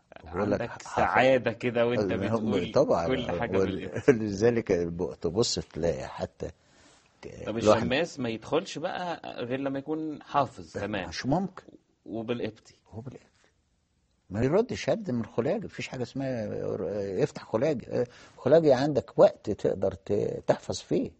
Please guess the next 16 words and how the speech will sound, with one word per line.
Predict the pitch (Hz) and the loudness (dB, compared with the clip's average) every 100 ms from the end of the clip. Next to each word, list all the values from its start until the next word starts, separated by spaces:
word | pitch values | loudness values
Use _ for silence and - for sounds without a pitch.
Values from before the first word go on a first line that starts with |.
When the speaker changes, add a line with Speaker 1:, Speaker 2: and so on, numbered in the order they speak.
| _ | _
Speaker 1:
قبل | 92 92 | -8 -6
ما | 82 87 | -6 -4
تيجي. | - 92 - - | -2 -2 -4 -14
Speaker 2:
آه. | 85 - _ 92 | -14 -16 _ -4
Speaker 1:
إنما | 90 95 | 0 0
ما | 95 95 | 0 0
في | 92 107 | -2 -4
الهيكل، | 92 117 160 160 143 - | -2 0 0 -2 -4 -10
لا. | - - - _ _ _ _ _ _ _ _ - | -18 -18 -20 _ _ _ _ _ _ _ _ -6
لا، | 123 | -4
لا، | 143 135 | -2 -4
لا. | 131 - _ _ _ _ _ _ _ - | -8 -14 _ _ _ _ _ _ _ -12
ما | 95 | -8
ك-، | 101 | -6
ما | 101 101 | -6 -6
يتمش. | 101 - 233 - - | -4 -2 -4 -8 -20